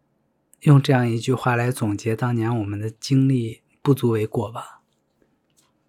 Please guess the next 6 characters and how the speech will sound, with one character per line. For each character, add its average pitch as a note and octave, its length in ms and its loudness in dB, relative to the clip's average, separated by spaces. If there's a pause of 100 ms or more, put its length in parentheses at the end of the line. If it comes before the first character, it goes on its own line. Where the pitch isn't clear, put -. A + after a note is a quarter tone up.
(1700)
然 D#3 180 2
后 G3+ 100 2
呢， F3+ 220 4
就 E3 140 0
是 D3 100 2
我， A2+ 340 0